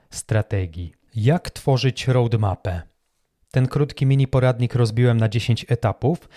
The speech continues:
natomiast, e, taka praktyczna uwaga, nie musisz nic notować, ani zapamiętyw-, znaczy, fajnie, jakbyś zapamiętał, <laughs> słuchaczu, ale nie musisz nic notować, natomiast, e, jeżeli zgubisz, e,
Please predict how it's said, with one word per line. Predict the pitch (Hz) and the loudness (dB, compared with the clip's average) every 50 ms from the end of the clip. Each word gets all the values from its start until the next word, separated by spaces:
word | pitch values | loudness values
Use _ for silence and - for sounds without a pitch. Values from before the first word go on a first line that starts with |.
| - - - _ - | -20 -20 -16 _ -2
natomiast, | 113 120 - - 139 135 135 135 131 131 123 - - - | 0 0 2 2 2 2 4 4 4 4 2 0 0 0
e, | 131 127 117 | 0 0 0
taka | - - 123 - - 127 127 123 123 123 120 - | 0 -4 -4 -2 0 0 2 4 4 2 2 0
praktyczna | - 127 123 - - - 127 - - - 127 120 117 120 127 | 0 -2 -2 -2 -2 -4 -4 -4 -2 -2 0 0 0 0 -2
uwaga, | - 117 101 110 117 110 107 123 127 139 147 - _ _ _ - | -4 -6 -2 0 0 0 2 2 2 2 0 -2 _ _ _ -4
nie | 117 127 143 | 0 0 2
musisz | 160 156 - - 139 - - | 0 0 -2 -2 -4 -2 0
nic | 139 131 - - | 0 0 0 0
notować, | 127 120 - 127 117 101 107 110 117 127 - - - - - - _ _ - | -2 0 2 0 0 2 2 2 2 2 0 -4 -12 -14 -16 -20 _ _ -4
ani | 113 113 113 117 117 117 110 | -2 0 2 2 2 2 2
zapamiętyw-, | 104 117 - 123 113 113 117 117 - - 113 104 104 120 120 | 0 0 0 0 0 0 0 0 -2 -4 -6 -8 -6 -6 -4
znaczy, | 117 117 - - 123 | -4 -4 -4 -4 -8
fajnie, | - - - - 131 127 104 | -10 -10 -8 -6 -4 -2 -2
jakbyś | 101 90 - 104 | -2 -2 -4 -4
zapamiętał, | - - - - 135 135 160 147 123 - 117 110 101 - - - | -6 -4 -2 0 2 2 2 2 0 0 -2 -2 -2 -4 -10 -20
<laughs> | - - - | -20 -20 -18
słuchaczu, | - - - 120 - 117 113 - - 120 113 | -14 -10 -8 -4 -4 -4 -4 -2 0 0 2
ale | 113 110 113 113 - - - - - | 2 4 2 0 0 -2 -12 -6 0
nie | 127 131 | 2 2
musisz | 143 147 - 156 139 - | 2 2 2 0 0 0
nic | 147 131 - | 0 0 0
notować, | 143 135 - - 123 107 107 123 151 160 - - - - - - - - - - - | 0 0 2 2 0 2 2 2 2 0 -2 -6 -16 -18 -20 -20 -20 -20 -16 -8 -2
natomiast, | 117 127 127 - 139 135 135 135 131 131 127 - - - | 0 0 0 2 2 2 4 4 4 4 2 2 2 2
e, | 127 127 127 | 4 4 4
jeżeli | 123 123 131 123 135 131 131 | 4 4 2 2 2 2 0
zgubisz, | 123 113 139 143 120 127 127 120 - - - | 0 0 -2 -2 0 2 0 0 0 -2 0
e, | 127 120 120 117 | 2 2 2 2